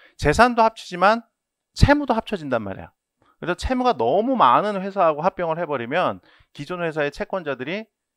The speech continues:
어, 다른, 책임 재산을 저쪽 회사 채권자들하고 나눠 먹어야 되는 상황이 돼버려서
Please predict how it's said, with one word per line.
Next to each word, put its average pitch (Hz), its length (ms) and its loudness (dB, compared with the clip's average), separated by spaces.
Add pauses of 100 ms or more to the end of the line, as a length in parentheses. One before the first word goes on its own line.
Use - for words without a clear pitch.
(120)
어, 101 480 -14 (200)
다른, 127 540 -2 (760)
책임 202 280 -10
재산을 151 640 -4 (340)
저쪽 151 340 -6
회사 143 240 -2
채권자들하고 135 680 -6
나눠 104 320 -2
먹어야 143 300 0
되는 104 380 -6 (220)
상황이 160 380 -4
돼버려서 139 680 0